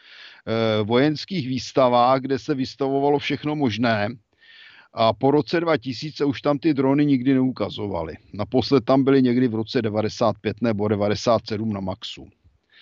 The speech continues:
A Ukrajinci v roce dva tisíce čtrnáct, protože si je nechali, mimochodem asi proto, že tam měli vlastně výrobní podnik, eh,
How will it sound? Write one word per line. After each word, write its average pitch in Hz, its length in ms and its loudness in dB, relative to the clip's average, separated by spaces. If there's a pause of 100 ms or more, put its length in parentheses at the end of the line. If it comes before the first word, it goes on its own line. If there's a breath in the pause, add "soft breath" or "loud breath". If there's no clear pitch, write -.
(560 loud breath)
A 98 460 2
Ukrajinci 147 960 0 (180)
v 110 60 -4
roce 127 300 -4
dva 143 160 0
tisíce 214 500 -8
čtrnáct, 117 680 -2
protože 135 420 -8
si - 160 -6
je 226 120 2
nechali, 110 640 -2
mimochodem 123 600 -4
asi - 240 -4
proto, 127 400 0
že 131 120 0
tam 131 240 0
měli 127 300 2
vlastně 120 400 0
výrobní 127 480 0
podnik, 110 540 -6
eh, - 1400 -6